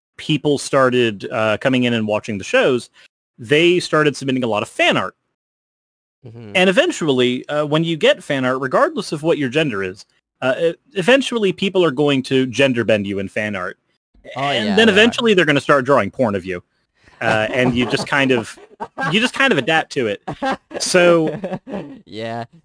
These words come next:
Speaker 2: true.
Speaker 1: um, over time, I started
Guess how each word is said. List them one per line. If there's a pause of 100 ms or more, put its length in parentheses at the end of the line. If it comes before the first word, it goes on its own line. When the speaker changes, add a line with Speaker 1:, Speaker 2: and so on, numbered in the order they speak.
Speaker 2:
true.
Speaker 1:
um, (340)
over
time,
I
started